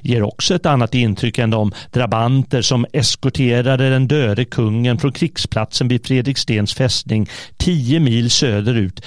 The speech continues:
till Ud-, Uddevalla i Sverige. Mycket i tavlan påminner mer om Armfeldts ödesdigra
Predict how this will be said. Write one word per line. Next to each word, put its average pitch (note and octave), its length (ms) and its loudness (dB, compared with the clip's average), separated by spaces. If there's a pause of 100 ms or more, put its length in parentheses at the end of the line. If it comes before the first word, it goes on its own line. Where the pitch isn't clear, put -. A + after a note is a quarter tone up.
(120)
till A#2 160 0
Ud-, A#2+ 280 0
Uddevalla G#2 580 0
i - 140 -2
Sverige. A2 520 -4 (1080)
Mycket C#3+ 500 -2
i G#2 100 0
tavlan G2+ 480 -2
påminner G#2 540 0
mer A2+ 300 2
om A2 220 0
Armfeldts A2+ 760 0
ödesdigra A2+ 720 0